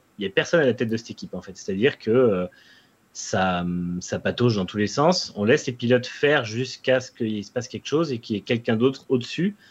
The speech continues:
Alors, ce sera Mazepin, ce sera Ferrari, ce sera Haas ou ce sera la F I A qui prendra une décision pour dire. Mais on dirait que finalement, Steiner est pas capable de prendre une décision parce que,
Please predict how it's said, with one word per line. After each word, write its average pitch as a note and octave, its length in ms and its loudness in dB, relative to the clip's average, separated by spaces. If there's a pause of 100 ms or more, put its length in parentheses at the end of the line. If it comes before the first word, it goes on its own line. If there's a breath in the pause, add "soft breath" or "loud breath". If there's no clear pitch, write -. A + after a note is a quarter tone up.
(220 soft breath)
Alors, G2+ 140 -2
ce A#2 120 -6
sera A2+ 180 0
Mazepin, G#2+ 500 2
ce - 160 -6
sera A#2 160 -4
Ferrari, A#2+ 560 4 (600 soft breath)
ce - 140 -4
sera C3+ 340 2
Haas C3 400 -2 (100)
ou F3 80 -2
ce - 140 -4
sera C3 180 -2
la G#2+ 140 2
F - 120 -12
I A#2+ 100 2
A F3 60 4
qui D3+ 160 -6
prendra A#2+ 280 -2
une A2+ 80 0
décision A#2 480 -6 (160)
pour C3+ 140 -4
dire. B2 200 0
Mais G2 80 -2
on G2+ 60 -2
dirait A#2 260 2
que A2+ 220 0 (480 soft breath)
finalement, C3+ 560 2
Steiner C3+ 460 2
est A2 60 2
pas - 160 -2
capable D3 300 -2
de B2+ 60 0
prendre B2 200 -2
une A2 60 -2
décision A#2+ 400 -4
parce A#2+ 160 -12
que, G2 200 -2